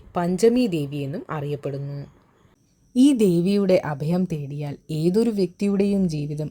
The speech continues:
സുഖകരമാകുമെന്നത് വെറും വിശ്വാസം മാത്രമല്ല, അനുഭവം തന്നെയാണ്. ഭയം, വിഷമം, തടസ്സം തുടങ്ങിയ ബുദ്ധിമുട്ടുകൾ നേരിടുന്നവർക്ക് എപ്പോഴും അഭയമാണ് വാരാഹി ദേവി.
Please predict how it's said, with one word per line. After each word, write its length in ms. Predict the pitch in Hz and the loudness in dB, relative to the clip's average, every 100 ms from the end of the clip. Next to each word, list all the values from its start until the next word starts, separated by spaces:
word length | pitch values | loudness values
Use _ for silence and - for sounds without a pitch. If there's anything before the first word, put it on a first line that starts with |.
| - | -10
സുഖകരമാകുമെന്നത് 1400 | - 202 180 214 240 240 196 165 170 190 180 165 165 156 | -8 -4 -2 0 2 2 0 -2 -2 -2 0 -2 -2 -4
വെറും 340 | 143 165 185 190 | -2 0 0 0
വിശ്വാസം 540 | 165 - 190 196 - 175 | -2 -4 -4 -2 -2 -4
മാത്രമല്ല, 580 | 127 - 147 147 143 143 143 _ _ _ - | -6 -8 -8 -8 -8 -8 -10 _ _ _ -6
അനുഭവം 560 | 147 170 170 175 180 170 | -2 0 0 0 0 0
തന്നെയാണ്. 560 | 156 147 147 147 147 151 147 - _ _ _ _ _ - | -2 -4 -6 -6 -8 -8 -10 -14 _ _ _ _ _ -12
ഭയം, 460 | 143 160 156 156 156 - _ _ - | -4 0 0 -2 -6 -12 _ _ -2
വിഷമം, 480 | 175 175 175 165 156 - _ _ - | 0 2 0 0 -4 -12 _ _ -2
തടസ്സം 460 | 196 202 214 254 247 | 0 2 2 2 2
തുടങ്ങിയ 400 | 220 170 165 165 | 2 0 0 -4
ബുദ്ധിമുട്ടുകൾ 720 | 151 156 151 196 180 160 156 151 | -6 -6 -2 -2 0 -2 -2 -2
നേരിടുന്നവർക്ക് 920 | 147 139 151 151 147 143 147 - - - | -4 -4 -4 -4 -4 -6 -6 -10 -14 -4
എപ്പോഴും 560 | 175 175 - 233 240 233 | -2 -2 2 4 4 0
അഭയമാണ് 640 | 143 - 170 170 143 147 - | -6 -4 -2 -2 -4 -8 -10
വാരാഹി 580 | 151 151 143 151 131 147 | -8 -8 -6 -6 -8 -8
ദേവി. 400 | 139 143 147 | -6 -6 -6